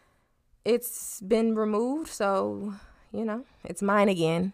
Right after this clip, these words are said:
even though I'm not currently using it, it's still mine. I created that, and it means a lot to me. You know, I worked really hard creating that logo, as well as really making it a brand, 'cause, you know, when you see the logo, you know it's Cassie's World, you know it's Cassie, the queen of self-care.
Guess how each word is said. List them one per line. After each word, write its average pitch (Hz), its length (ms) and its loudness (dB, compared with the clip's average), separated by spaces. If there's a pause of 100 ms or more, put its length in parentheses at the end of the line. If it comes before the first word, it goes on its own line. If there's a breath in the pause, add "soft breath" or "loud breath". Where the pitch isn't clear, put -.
(120)
even 180 140 -2
though 175 100 -2
I'm 175 100 -2
not 170 160 -4
currently 165 300 -6
using 160 180 -6
it, 165 60 -2
it's 160 80 -6
still 170 240 0
mine. 160 400 -8 (100)
I 160 240 -10 (100)
created 160 340 -10
that, 160 260 -10
and 180 100 -6
it 247 80 -6
means 269 260 -6
a 220 60 -6
lot - 300 -4
to - 80 -10
me. 160 180 -8
You 170 80 -8
know, 185 120 -6
I 180 80 -4
worked 233 200 -4
really 180 220 -6
hard 175 400 -6 (320 soft breath)
creating 185 380 0
that 160 160 -4
logo, 226 540 4 (260)
as 160 220 -6
well 170 320 -2
as 156 480 -6 (400 loud breath)
really 339 400 2
making 165 680 -4
it 170 140 -6
a 147 80 -10 (120)
brand, 156 540 -4
'cause, 156 160 -8
you 170 80 -6
know, 170 240 -4
when 160 180 -6
you 175 100 -8
see 247 200 -6
the 240 80 -2
logo, 233 320 -2
you 226 160 -2
know 226 140 -4
it's 233 120 -6
Cassie's 240 440 -6
World, 160 360 -8
you 170 140 -10
know 185 140 -6
it's 185 100 -6
Cassie, - 500 -8
the - 120 -18
queen 190 260 -6
of 185 80 -10
self-care. 190 640 -8